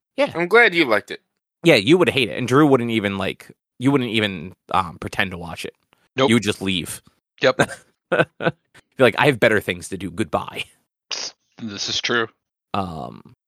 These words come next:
Speaker 1: but yeah, that's all I've got. Either of you guys got anything else?
Speaker 3: Nope.
Speaker 2: Uh, you know, not, not at the moment. Uh, I, like I said, we'll talk about Lego City Undercover next week because there's no point in me bringing it up and talking about it this week and then talking about beating it next week. I'll just
Speaker 1: Yeah.
Speaker 2: do it on it.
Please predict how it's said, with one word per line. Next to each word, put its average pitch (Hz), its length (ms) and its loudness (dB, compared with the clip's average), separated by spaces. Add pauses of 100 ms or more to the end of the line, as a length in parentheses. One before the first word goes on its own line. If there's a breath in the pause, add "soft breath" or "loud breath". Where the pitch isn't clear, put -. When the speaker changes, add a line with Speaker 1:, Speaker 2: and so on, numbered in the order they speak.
Speaker 1:
but 165 100 4
yeah, 180 60 8
that's 135 160 4
all 165 100 8
I've 151 120 4
got. 104 240 2 (240)
Either 127 140 0
of 135 40 0
you 131 60 -2
guys 135 160 2
got 143 120 4
anything 147 220 -2
else? 165 300 -2 (720 loud breath)
Speaker 3:
Nope. 247 260 4 (400)
Speaker 2:
Uh, 165 300 6
you 175 220 2
know, 180 420 0
not, 165 360 0
not 170 200 0
at 175 80 -4
the 175 60 -4
moment. 127 420 -2 (200)
Uh, 117 540 0
I, 117 280 -2 (160)
like 120 160 -6
I 120 60 -6
said, 107 320 -6
we'll 120 160 -4
talk 123 260 -2
about 117 240 0
Lego 110 240 0
City 104 360 -2
Undercover 95 560 -4 (120)
next 104 320 -2
week 98 240 -4
because 107 320 -4
there's 110 160 -6
no 131 100 0
point - 240 -2
in 117 60 -8
me 110 100 0
bringing 110 360 -2
it 104 120 2
up 104 160 2
and 101 80 -16
talking 107 240 -4
about 101 160 2
it 101 100 0
this 151 200 -2
week 107 240 -2 (340 soft breath)
and 113 60 -6
then 110 80 -4
talking 101 300 -2
about - 260 -4
beating 95 260 -2
it 80 140 -14
next - 320 -10
week. - 280 -16
I'll 101 120 -8
just - 180 -8
Speaker 1:
Yeah. - 40 -6
Speaker 2:
do 85 100 -4
it 73 80 -6
on 65 160 -8
it. - 160 -18